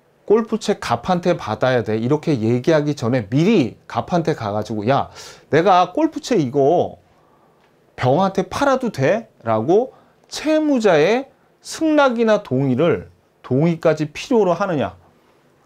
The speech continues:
어느 게 더 빨리 팔 수 있을 것 같아요? 그렇죠. 요, 요 통지 같은 경우가 빨리 팔 수 있-, 있잖아요. 그래서 채권 양도의 법리라는 게 뭐냐면, 채권 양도의 법리에 따른다는 게 뭘 의미하냐면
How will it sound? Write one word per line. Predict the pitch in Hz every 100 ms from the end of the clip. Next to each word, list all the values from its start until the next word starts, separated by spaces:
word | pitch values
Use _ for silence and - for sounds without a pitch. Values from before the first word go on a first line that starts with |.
| _ _ -
어느 | 131 185 269
게 | 262 254
더 | 190 180
빨리 | - 269 294 269
팔 | 226 285
수 | 247
있을 | 151 -
것 | 117
같아요? | 101 95
그렇죠. | 170 127
요, | 147 135
요 | 151 151
통지 | - 359 370 370 339 311 285 262 240
같은 | 208 170 180
경우가 | 147 127 110 127 -
빨리 | 233 262 262
팔 | 247
수 | 233 160
있-, | 113 -
있잖아요. | 117 120 101 175 -
그래서 | 156 156 247 117 92 _ _ _ _ _ _ _ _ _
채권 | - 339 339 _ 320 302 294
양도의 | 165 127 160 190 196 196 190
법리라는 | 190 117 127 170 196 190 175 170 165
게 | 160 160
뭐냐면, | 101 117 131 131
채권 | 139 254 - 254 240 196
양도의 | 117 139 156
법리에 | 143 110 131 131
따른다는 | 123 196 226 190 170 156
게 |
뭘 | 135 110 156
의미하냐면 | 127 120 135 135 131 107 139 160 101